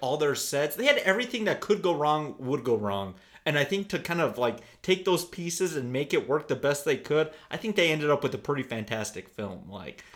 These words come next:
Apocalypse Now is one of those movies that, like, Martin Sheen's character,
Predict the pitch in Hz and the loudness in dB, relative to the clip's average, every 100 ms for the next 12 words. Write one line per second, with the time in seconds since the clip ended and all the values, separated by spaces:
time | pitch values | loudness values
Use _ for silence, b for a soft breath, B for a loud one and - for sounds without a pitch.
0 | B B B B B _ _ _ 131 131 | B B B B B _ _ _ -14 -14
1 | - - _ - - 226 233 220 - 190 | -16 -20 _ -8 0 0 4 2 4 2
2 | 170 156 151 151 131 131 127 147 - 120 | 2 0 2 0 0 -2 -2 -2 0 0
3 | 117 113 123 156 185 - 147 151 - - | 2 0 2 0 0 -4 -4 -6 -4 0
4 | 120 127 143 147 135 | 2 2 0 0 0